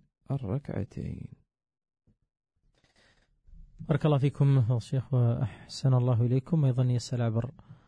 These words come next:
Speaker 2: الرسائل النصية القصيرة عبر الرقم ستة ستة ثمانية ثمانية، يقول: "عند كل صلاة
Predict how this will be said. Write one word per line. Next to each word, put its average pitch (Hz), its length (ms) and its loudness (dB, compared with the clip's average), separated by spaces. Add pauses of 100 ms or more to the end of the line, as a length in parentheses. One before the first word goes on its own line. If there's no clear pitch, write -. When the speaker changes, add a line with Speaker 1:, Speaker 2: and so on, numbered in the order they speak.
(340)
Speaker 2:
الرسائل 131 380 0
النصية 123 460 0
القصيرة 120 1000 0
عبر 117 260 -2
الرقم 117 480 -2
ستة - 340 -6
ستة 120 440 -4 (240)
ثمانية 117 520 -2
ثمانية، 120 540 -2
يقول: 131 340 -4
"عند 113 380 -2 (760)
كل 131 320 0
صلاة 127 460 -2